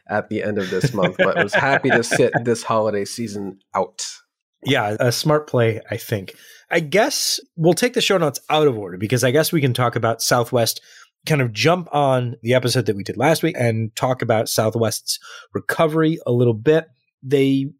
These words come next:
Speaker 2: canceled thousands of flights per day, basically, you know, two-thirds of their schedule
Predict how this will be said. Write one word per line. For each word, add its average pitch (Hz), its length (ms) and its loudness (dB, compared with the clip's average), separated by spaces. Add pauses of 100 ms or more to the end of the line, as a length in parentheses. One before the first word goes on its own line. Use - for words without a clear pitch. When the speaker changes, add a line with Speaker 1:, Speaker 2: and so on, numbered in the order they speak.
(160)
Speaker 2:
canceled 190 680 0 (480)
thousands 196 720 0
of 156 120 2
flights 147 360 0
per - 160 -2
day, 117 240 0
basically, 131 600 0 (360)
you 113 120 0
know, 101 160 -6
two-thirds 151 500 0
of 113 80 0
their 107 140 2
schedule 98 680 -2